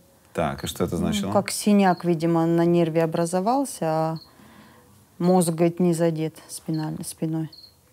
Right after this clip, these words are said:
Speaker 1: И что это зн-, значило?
Speaker 2: Ну,
Speaker 1: Что?
Speaker 2: сказали, ходить будешь, надо время. А сколько это время уже идет?
Speaker 1: Вам сказали, ходить будешь?
Speaker 2: Да.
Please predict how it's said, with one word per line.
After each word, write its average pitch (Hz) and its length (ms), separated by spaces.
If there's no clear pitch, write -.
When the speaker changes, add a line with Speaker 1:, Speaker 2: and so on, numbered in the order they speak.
Speaker 1:
И - 80
что 92 180
это 82 200
зн-, 80 220
значило? 80 360
Speaker 2:
Ну, 190 80
Speaker 1:
Что? 214 260
Speaker 2:
сказали, 208 380
ходить 190 420
будешь, 202 520
надо 185 280
время. 175 520
А - 100
сколько - 320
это 240 180
время 220 420
уже 202 260
идет? 196 360
Speaker 1:
Вам 87 120
сказали, 85 360
ходить 98 340
будешь? 214 260
Speaker 2:
Да. 202 420